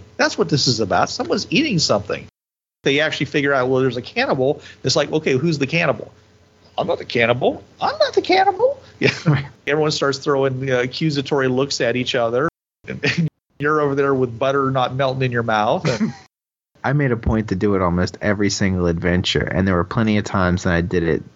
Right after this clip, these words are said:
Speaker 2: and the game master actually made perception rolls because I was doing it at risky times.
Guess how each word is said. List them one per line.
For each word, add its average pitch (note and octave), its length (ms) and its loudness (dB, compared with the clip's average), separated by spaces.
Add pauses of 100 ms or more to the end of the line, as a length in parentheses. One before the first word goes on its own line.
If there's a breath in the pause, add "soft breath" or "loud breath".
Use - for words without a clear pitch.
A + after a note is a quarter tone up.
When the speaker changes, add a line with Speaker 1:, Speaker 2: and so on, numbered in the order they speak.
Speaker 2:
and G#2+ 200 0
the G2 40 2
game F#2+ 260 2
master F#2 340 0
actually F#2+ 300 0
made F#2 340 2
perception G2+ 480 0
rolls F2+ 300 2
because F2 640 0
I G#2+ 120 0
was G#2 200 -2
doing G2 300 0
it F2+ 80 2
at G#1+ 100 -2
risky F#2 380 -2
times. F2 460 0